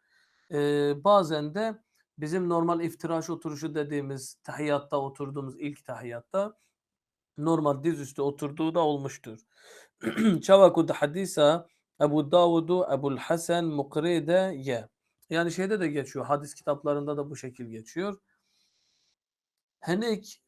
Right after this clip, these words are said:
huye. <clears throat> Şimdi bu çok önemli. Az önceki arkadaşlar, yani çok yemenin öv-, övülmesiyle aklın, aklın başından gitmesin. Mesela bazen insan der, "Oo,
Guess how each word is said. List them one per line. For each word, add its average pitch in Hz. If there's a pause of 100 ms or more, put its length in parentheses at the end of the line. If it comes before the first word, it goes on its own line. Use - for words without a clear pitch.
huye. 165 (160)
<clears throat> -
Şimdi 190
bu 220
çok 208
önemli. 123 (720)
Az 175
önceki 190
arkadaşlar, 160
yani 151 (280)
çok 185
yemenin 165
öv-, 156
övülmesiyle 156
aklın, 160
aklın 151
başından 151
gitmesin. 131 (320)
Mesela 160
bazen 170
insan 160
der, 156
"Oo, 156